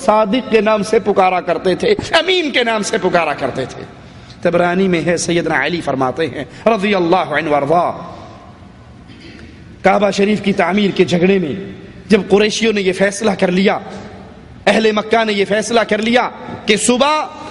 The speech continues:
سب سے پہلے جو شخص بیت اللہ میں داخل ہوگا اسی سے فیصلہ کروایا جائے گا،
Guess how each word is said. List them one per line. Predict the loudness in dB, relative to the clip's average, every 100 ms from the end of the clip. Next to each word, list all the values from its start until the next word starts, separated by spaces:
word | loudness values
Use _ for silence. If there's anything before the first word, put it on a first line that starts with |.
| 0
سب | 2 2
سے | 2 2
پہلے | 2 0 0
جو | 0
شخص | 0 0 -2 -6 -8 -12 -14 -10 2
بیت | 2 2
اللہ | 2 2 2
میں | 2
داخل | 0 0 0 2
ہوگا | 2 2 -2 -6 -14 -14 -16 -18 -20 -10 0
اسی | 2 2 0 0
سے | 0 -2 -2 -10 -4
فیصلہ | 2 2 2 2 2
کروایا | 2 2 2
جائے | 2 0 2
گا، | 0